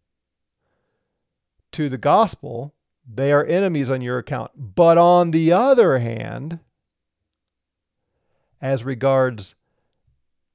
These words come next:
divine selection, they are beloved on account of the fathers." So Paul's talking about his day.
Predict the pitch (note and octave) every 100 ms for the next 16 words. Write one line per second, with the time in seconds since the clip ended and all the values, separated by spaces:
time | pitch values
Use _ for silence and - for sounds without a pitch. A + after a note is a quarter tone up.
0 | _ C#3 B2+ B2+ C3 B2+ B2 - - B2+
1 | A2+ B2+ G#3 - - - G#2+ G#2+ D3 -
2 | _ _ _ _ _ _ _ - C3+ C#3
3 | D3+ D3+ A#2 C3 D3 D3 D3 F#3+ G#3+ B2+
4 | A2+ A#2+ - D3 D#3+ - B2+ A#2 B2 D3+
5 | - - G#3 G3+ F3+ - - - - -
6 | - _ _ _ _ _ _ _ _ _
7 | _ _ _ _ _ _ _ _ _ _
8 | _ _ _ _ _ _ _ _ _ _
9 | _ _ _ _ _ _ _ _ _ _
10 | _ _ _ _ _ _ C#3 - D3+ D#3+
11 | F3+ F3+ E3 D3 A2 B2+ F#3+ D#3+ D#3 -
12 | -